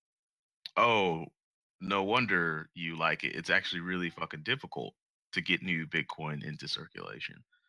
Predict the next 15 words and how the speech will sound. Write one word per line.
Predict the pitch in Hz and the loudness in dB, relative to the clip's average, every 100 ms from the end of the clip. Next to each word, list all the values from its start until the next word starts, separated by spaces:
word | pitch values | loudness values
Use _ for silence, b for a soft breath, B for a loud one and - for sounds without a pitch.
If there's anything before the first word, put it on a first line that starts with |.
| _ _ _ | _ _ _
So | - 101 | 0 6
he's | 120 | 6
really, | 101 113 131 135 131 B B _ - | 8 6 8 6 6 B B _ -12
he | - 107 | -2 0
was | 92 | 2
really | 117 147 | 2 2
curious | - 135 127 | 4 4 4
about | 117 110 | -2 -6
the | 82 | -2
mining | 78 80 80 80 | 0 0 -2 -8
and, | 78 - | -10 -12
and | 82 | -10
cryptography | - 107 - 95 87 82 82 82 80 - - | -6 -4 0 0 0 -8 -8 -6 -8 -10 -8
and, | 76 71 - - | -8 -8 -14 -14
and, | 73 - | -12 -14